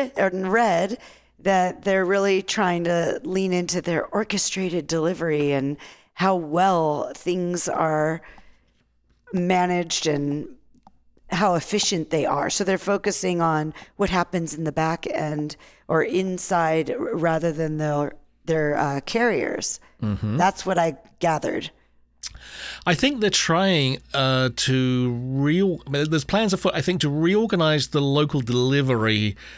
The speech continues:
Speaker 2: perhaps away from the local postmaster, you know, the post office itself, maybe into a, an, an organization that's dedicated to the delivery function. Uh, and I think that may not be a bad thing, because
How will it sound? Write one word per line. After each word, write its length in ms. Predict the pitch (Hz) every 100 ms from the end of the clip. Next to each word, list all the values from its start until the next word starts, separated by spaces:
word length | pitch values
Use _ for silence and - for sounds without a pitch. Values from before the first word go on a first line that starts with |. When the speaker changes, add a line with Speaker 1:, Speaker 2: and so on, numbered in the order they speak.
| - -
Speaker 2:
perhaps 380 | 147 - 214 -
away 580 | 160 151 143 156 175 196
from 200 | - 165
the 80 | 147
local 340 | 143 139 135
postmaster, 1000 | - 165 147 - 113 101 95 - 104 120
you 60 |
know, 80 | 117
the 100 | 101
post 300 | - 123 -
office 400 | 127 123 95 87
itself, 600 | 104 - 120 113 107 - - - - _
maybe 380 | 127 135 147 139
into 460 | 131 123 127 117 110
a, 160 | 107 104 -
an, 120 | 120
an 240 | 120 127
organization 640 | 117 110 107 113 113 -
that's 140 | 113 -
dedicated 640 | 120 113 110 110 98 117
to 60 | 107
the 80 | 101
delivery 460 | 104 113 120 104
function. 580 | 95 98 95 - 95 95 - - - _ _ _ _ -
Uh, 580 | 98 101 101 98 101 -
and 140 | 160
I 80 | 202
think 180 | 214 302
that 100 | 233
may 120 | 226
not 160 | 214 160
be 80 |
a 100 | 139
bad 280 | 131 147 135
thing, 260 | - 175 127
because 480 | 127 - 143 127